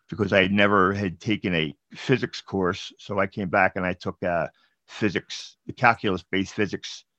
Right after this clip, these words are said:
one and two, uh, la-, last fall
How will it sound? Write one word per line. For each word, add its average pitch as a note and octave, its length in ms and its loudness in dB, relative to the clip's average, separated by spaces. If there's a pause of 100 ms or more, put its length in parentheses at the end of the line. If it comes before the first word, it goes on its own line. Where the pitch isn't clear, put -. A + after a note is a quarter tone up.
(160)
one G2 220 2
and E2 120 -4
two, F#2 400 -2 (760)
uh, - 160 -4
la-, G#2 180 2 (200)
last - 720 -6 (240)
fall G#2 540 4